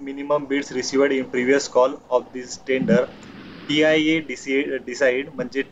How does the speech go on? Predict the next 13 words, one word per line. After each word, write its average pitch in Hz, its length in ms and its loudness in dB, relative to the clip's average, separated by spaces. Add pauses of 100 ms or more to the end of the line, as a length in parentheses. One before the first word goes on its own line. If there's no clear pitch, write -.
(100)
टेंडर 127 340 0
इन्व्हायटिंग 127 500 -2 (100)
ऑथॉरिटी 123 500 -2
म्हणजे 110 280 -8
ग्रामपंचायत, 113 760 0
आणि 117 140 -6
ग्रामपंचायतचं 113 760 -4
मेन 127 180 -2
ऑर्गनायझे-, 110 500 -4
ऑर्गनायझेशन 113 480 -2
आहे 104 160 -2
जिल्हा 110 300 0
परिषद, 113 360 -4